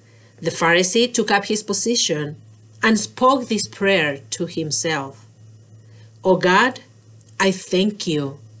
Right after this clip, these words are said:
that I am not like the rest of humanity,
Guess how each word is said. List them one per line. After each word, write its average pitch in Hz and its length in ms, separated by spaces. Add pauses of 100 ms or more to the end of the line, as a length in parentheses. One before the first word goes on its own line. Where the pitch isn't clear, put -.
(440)
that 202 220
I 226 120
am 262 280
not 240 380
like 202 180
the 160 140
rest 214 360
of 202 120
humanity, 143 720